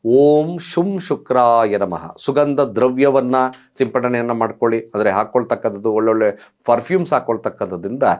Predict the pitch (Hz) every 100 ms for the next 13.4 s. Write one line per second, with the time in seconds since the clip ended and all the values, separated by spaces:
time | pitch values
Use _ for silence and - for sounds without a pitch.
0 | - _ - - 117 78 - 139 - 85
1 | _ - - _ _ _ 110 120 123 117
2 | 127 107 98 - 170 165 160 151 156 123
3 | - 175 175 156 165 160 156 147 - -
4 | 117 131 151 147 147 147 165 135 107 -
5 | _ 135 - 185 190 190 185 202 185 160
6 | 226 226 262 214 214 208 190 165 135 117
7 | - - 151 156 143 123 - - 196 240
8 | 226 202 175 156 208 208 262 233 180 185
9 | 165 139 127 127 113 110 107 127 127 139
10 | 156 - - 135 113 110 104 - - -
11 | 131 196 208 190 139 110 113 110 95 101
12 | 98 92 90 87 85 87 - 85 98 95
13 | - 208 202 175